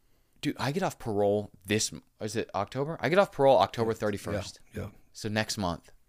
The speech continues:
Speaker 1: I'm off parole for
Speaker 2: Well,
Speaker 1: five years.
Speaker 2: when this airs, it'll be October.
Speaker 1: Okay, well,
Speaker 2: So,
Speaker 1: there we go.
Speaker 2: this month, this
Speaker 1: <laughs>
Speaker 2: month.
Speaker 1: So this month, I get off parole. And if you were to tell me, "Brian,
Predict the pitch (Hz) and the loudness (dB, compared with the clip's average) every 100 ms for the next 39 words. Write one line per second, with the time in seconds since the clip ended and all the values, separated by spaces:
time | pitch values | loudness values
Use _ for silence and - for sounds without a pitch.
0 | - 117 107 107 - 104 98 104 101 101 | -2 2 2 2 2 2 2 2 2 0
1 | 90 92 87 147 139 123 113 101 104 95 | 0 0 2 2 4 4 6 4 2 2
2 | 95 90 - 92 85 - - - 123 190 | 2 0 0 -2 -4 -8 -10 -4 4 6
3 | 165 196 90 104 131 151 202 208 110 101 | 8 8 8 4 6 8 8 10 8 4
4 | 113 - 139 110 - 175 135 139 135 98 | 0 2 2 2 -2 -4 -2 0 0 0
5 | 147 127 185 - 185 165 - 117 127 147 | -2 0 0 2 2 2 0 0 2 2
6 | 147 - 135 139 131 92 _ _ - - | 2 0 2 4 4 2 _ _ -20 -20
7 | - 117 113 160 190 180 160 156 98 92 | -6 -4 0 4 4 4 2 2 2 2
8 | 98 131 185 | 4 2 0